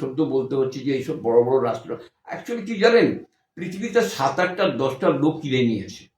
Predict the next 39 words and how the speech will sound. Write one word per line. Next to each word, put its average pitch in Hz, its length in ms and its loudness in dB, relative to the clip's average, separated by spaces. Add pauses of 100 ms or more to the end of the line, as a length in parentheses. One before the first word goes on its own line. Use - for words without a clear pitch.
(560)
সাত 117 300 -10
আটটা 156 200 -2
দশটা 131 380 -2
লোক, 160 420 0 (300)
তারাই 156 360 2
ঠিক - 240 -2
করবে 190 300 6
যে 170 100 10
পৃথিবীতে 170 580 -2
কে 165 160 8
কি 180 300 -2
করবে, 143 260 2
আগামী 139 340 2
দিনে 151 220 -2
কিভাবে 123 500 -4
চলবে, 120 280 -4
কিভাবে 110 500 -6 (120)
খাবে 123 260 -4
দাবে 101 280 -4
ইত্যাদি। - 360 -8 (240)
আপনার 190 240 0
গোপনীয়তা 202 580 0
বলে 220 220 -2
কিছু 190 300 -6
নেই। 147 480 4 (280)
আপনি 147 180 -6
ভাবছেন 151 640 4
যে 147 100 2
আপনি 151 360 2 (260)
রহস্য 180 440 4
বলে 214 240 4
মানুষের 190 400 2
কিছু 175 240 -8
নেই, 147 300 2
everything 226 760 2
চলে 156 280 6
গেছে 139 220 0
প্রযুক্তির 117 560 -6
হাতে। 95 380 -10